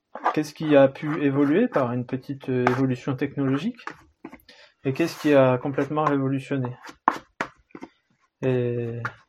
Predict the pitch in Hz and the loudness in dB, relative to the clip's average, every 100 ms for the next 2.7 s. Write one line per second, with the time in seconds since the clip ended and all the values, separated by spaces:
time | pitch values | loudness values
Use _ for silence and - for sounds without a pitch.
0 | - - _ _ - - _ _ _ _ | -10 -10 _ _ -20 -20 _ _ _ _
1 | - 127 - 131 123 120 123 120 135 170 | -8 -8 0 2 2 2 2 2 4 2
2 | 139 131 - 131 127 120 | 0 -6 0 2 2 0